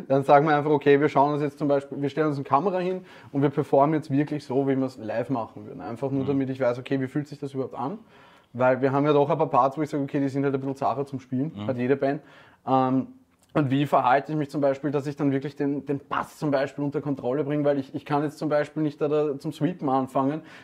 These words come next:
Speaker 1: wenn ich gerade in der Luft bin zum Beispiel, weißt?
Speaker 2: Ich
Speaker 1: Also
Speaker 2: kann sowieso nicht zum Sweepen anfangen, weil
Speaker 1: Ich lern's gerade, das ist ganz, ganz furchtbar. <laughs> Das ist, na, aber weißt du, ich meine, es ist
Speaker 2: Ja.
Speaker 1: halt, also da ist halt das, wo ich sage, ich
Speaker 2: Das ist, das ist halt oft so dieses, dieses Ding, das, das sieht man aber auch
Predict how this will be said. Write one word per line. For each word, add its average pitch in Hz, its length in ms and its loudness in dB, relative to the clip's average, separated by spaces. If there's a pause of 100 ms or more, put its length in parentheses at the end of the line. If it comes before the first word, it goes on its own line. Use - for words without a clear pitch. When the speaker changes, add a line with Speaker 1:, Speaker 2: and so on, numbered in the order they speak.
Speaker 1:
wenn 143 140 2
ich 139 100 -4
gerade 147 200 2
in 147 60 0
der 151 100 6
Luft - 360 -4
bin 101 160 -10
zum - 180 -14
Beispiel, - 340 -16
weißt? 117 200 -10 (380)
Speaker 2:
Ich 117 100 0
Speaker 1:
Also 113 100 -4
Speaker 2:
kann 123 180 4
sowieso 120 400 2
nicht 123 240 -2
zum 113 120 -4
Sweepen 110 340 0
anfangen, 98 540 -2
weil 92 320 0
Speaker 1:
Ich - 120 -14
lern's - 300 -8
gerade, 117 220 -6
das 160 120 -8
ist 202 120 -10
ganz, - 280 -2
ganz 147 160 0
furchtbar. - 460 -2 (340)
<laughs> - 220 2
Das 254 220 4
ist, - 380 -4 (300)
na, 139 120 8
aber 180 120 8
weißt 165 220 4
du, 196 60 0
ich 185 40 2
meine, 190 140 0
es 160 80 -6
ist - 60 -4
Speaker 2:
Ja. 117 100 6
Speaker 1:
halt, 120 100 2
also 156 120 -2
da 165 180 6
ist 175 80 2
halt 190 160 -2
das, 170 120 -6
wo 180 40 -6
ich 170 80 -6
sage, 151 200 -4 (320)
ich - 180 -12
Speaker 2:
Das 135 120 2
ist, 185 140 0
das 165 120 0
ist 175 40 4
halt 151 120 8
oft 151 180 4
so 170 80 2
dieses, 147 280 0
dieses 139 280 -4
Ding, 143 200 0
das, - 160 -4
das - 180 -10
sieht 131 140 -4
man 143 120 0
aber 127 160 2
auch 107 200 0